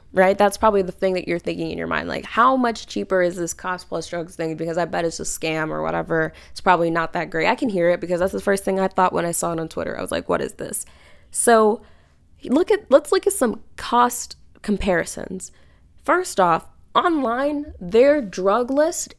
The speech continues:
is huge. I mean, you've got from birth control, you've got dementia, you've got cancer medication. I mean, you've got diabetes medication, you've got heart medication.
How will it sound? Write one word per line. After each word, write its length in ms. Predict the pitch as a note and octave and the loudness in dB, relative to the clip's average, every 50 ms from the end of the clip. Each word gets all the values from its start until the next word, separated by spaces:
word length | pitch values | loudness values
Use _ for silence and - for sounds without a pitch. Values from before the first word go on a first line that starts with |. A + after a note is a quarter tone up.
| _ - | _ 2
is 220 | - G3+ F#3 E3+ - | 2 2 2 2 -2
huge. 640 | - - - A3 G3 E3 - D#3+ - - - - - - - | -4 0 0 2 2 0 -2 -4 -10 -12 -14 -16 -12 -4 0
I 80 | G#3+ G#3+ | 4 6
mean, 220 | A3 A3 A3 G#3+ | 8 8 8 8
you've 160 | A#3+ C4 B3 | 4 2 2
got 260 | - C4 A#3+ - - - | 4 6 6 4 4 0
from 180 | - F#3+ F3 | -6 -6 -6
birth 360 | E3+ - A3+ C4 D4 C#4+ C#4+ | -2 2 4 4 4 4 0
control, 420 | - - G3 - - F#3+ E3+ D#3 D#3+ | -6 -10 -8 -4 -2 0 0 0 0
you've 160 | F3+ G#3 A3 | -2 -4 -4
got 180 | - F#3+ F3+ - | -4 -4 -4 -6
dementia, 540 | - F3+ F#3+ G3+ B3+ B3+ A3+ - - F3+ | -8 -6 -2 -2 -2 -2 -2 -4 -8 -6
you've 180 | F#3 A#3 C#4 C#4+ | -6 -6 -6 -6
got 280 | - G#3 - - - - | -6 -6 -6 -8 -8 -4
cancer 460 | - - D#4 F#4+ G#4 C#4+ - - E3+ | -2 0 0 0 0 0 0 -2 -2
medication. 720 | F3 - - - E3 - - - - - - - - - - - - - - - - | -4 -4 -6 -8 -8 -10 -10 -12 -10 -12 -12 -14 -14 -16 -18 -20 -20 -20 -20 -8 -4
I 100 | - B3+ | 0 0
mean, 180 | B3+ B3+ A#3+ C4+ | 2 2 2 2
you've 80 | D4+ | 2
got 220 | G4+ F#3+ E3+ F#3 - | 2 0 0 0 0
diabetes 640 | G3 G3+ F#3 E3+ E3 A#3 D#4 A4 D#4+ B3+ A3 F#3 | 0 0 0 0 2 4 6 6 6 4 2 -2
medication, 520 | F3+ E3+ - - - - - - - - F2 | -4 -6 -6 -6 -4 -4 -4 -4 -4 -4 -4
you've 120 | F4 - | 0 2
got 160 | - - - | 2 0 0
heart 500 | - - - - - D#3 - - - - | -2 -6 -8 -2 2 2 2 0 0 -2
medication. 720 | C4+ G3 D#3+ D#3 - - - - - - - - - - | 0 0 0 0 -4 -6 -8 -8 -8 -8 -10 -10 -10 -10